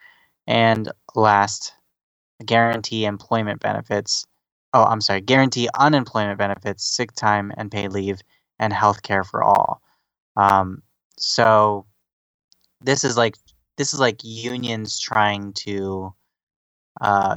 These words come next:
get into housing, basically, you know?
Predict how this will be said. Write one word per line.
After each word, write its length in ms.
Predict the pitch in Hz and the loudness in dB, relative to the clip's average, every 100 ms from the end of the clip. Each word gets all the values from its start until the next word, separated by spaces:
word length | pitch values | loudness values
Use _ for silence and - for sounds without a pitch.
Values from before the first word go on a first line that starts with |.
| 104 | 0
get 160 | 113 | 2
into 600 | 107 98 104 95 95 98 - _ _ _ | 2 -2 -6 -6 -8 -10 -16 _ _ _
housing, 440 | - 104 98 90 - | -4 -2 -2 -4 -12
basically, 440 | - 113 - - 107 | -12 -10 -10 -12 -8
you 80 | 104 | -4
know? 220 | 98 | -2